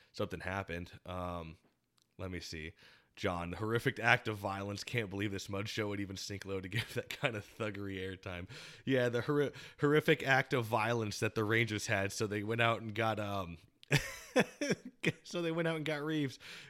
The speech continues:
'cause that makes sense, 'cause we were gonna fight violence with violence, which is what you're supposed to do, but at the same time, I love how they said it was just a horrific act of violence, but meanwhile, went out and picked up Ryan Reeves and started a line brawl the next game, um, off, off the opening hop here.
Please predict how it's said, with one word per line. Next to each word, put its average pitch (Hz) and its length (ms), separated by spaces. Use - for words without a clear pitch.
'cause 143 100
that 143 160
makes 120 240
sense, 117 240
'cause 104 220
we 117 140
were 117 120
gonna 117 140
fight 113 200
violence 113 340
with 90 80
violence, 98 420
which 131 140
is 131 100
what 160 80
you're 95 80
supposed 240 320
to - 60
do, 110 120
but 110 120
at 104 80
the 110 60
same 139 220
time, 110 300
I 98 40
love 104 180
how 110 100
they 98 140
said 98 180
it 92 80
was 92 160
just 92 180
a 85 60
horrific 90 340
act 90 200
of 76 100
violence, 80 420
but 71 140
meanwhile, 82 460
went 92 140
out 87 60
and 67 100
picked 92 180
up 82 140
Ryan 85 260
Reeves 85 240
and 80 80
started 80 260
a 78 80
line 80 320
brawl 73 200
the 73 80
next 73 220
game, 78 280
um, 73 400
off, 80 240
off 80 220
the 80 160
opening 82 320
hop 85 280
here. 76 220